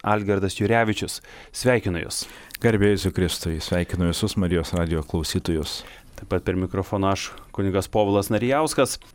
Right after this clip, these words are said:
Speaker 1: Pradedant kalbą, ne-, neseniai baigėsi arkivyskupo Teofilio Matulionio beatifikacijos byla ir šioje byloje buvote notaras. Kas tai yra? Ką reiškia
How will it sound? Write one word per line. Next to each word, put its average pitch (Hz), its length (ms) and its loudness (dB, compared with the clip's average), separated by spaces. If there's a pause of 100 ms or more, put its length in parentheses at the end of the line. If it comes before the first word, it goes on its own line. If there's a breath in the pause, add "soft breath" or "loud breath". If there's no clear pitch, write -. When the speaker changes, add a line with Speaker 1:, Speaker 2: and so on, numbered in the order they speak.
Speaker 1:
Pradedant 208 420 2
kalbą, 196 600 4 (500 loud breath)
ne-, 110 240 2
neseniai 123 480 4
baigėsi 110 720 2 (720)
arkivyskupo 98 1040 0
Teofilio 101 320 0
Matulionio 107 480 2 (400 loud breath)
beatifikacijos 101 880 0
byla 95 380 0 (580 loud breath)
ir 104 80 0
šioje 139 240 0
byloje 110 480 2 (160)
buvote 123 440 0 (440)
notaras. 98 800 -2 (420)
Kas 160 240 0
tai 151 220 2
yra? 117 180 2
Ką 104 160 0
reiškia 117 600 0